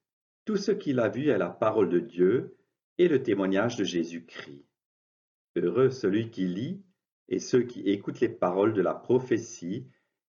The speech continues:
et gardent ce qui s'y trouve écrit, car le moment est proche. De la part de Jean, aux sept églises qui sont en Asie.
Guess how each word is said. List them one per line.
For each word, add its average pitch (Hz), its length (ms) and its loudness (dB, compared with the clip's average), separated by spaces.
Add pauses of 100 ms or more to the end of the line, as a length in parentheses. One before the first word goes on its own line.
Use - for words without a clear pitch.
(100)
et 101 120 2
gardent 95 300 2
ce - 140 0
qui 110 200 -4
s'y - 220 -12
trouve 107 440 -4
écrit, 113 600 -2 (600)
car 98 160 2
le 82 120 4
moment 85 440 -2
est 82 100 -6
proche. - 600 -6 (2500)
De 82 80 8
la 92 120 12
part 120 260 10
de 113 140 10
Jean, 90 440 0
aux 87 100 -2
sept 135 320 0
églises 107 500 -2
qui 104 120 -6
sont 104 300 -2
en 95 120 2
Asie. 71 440 -8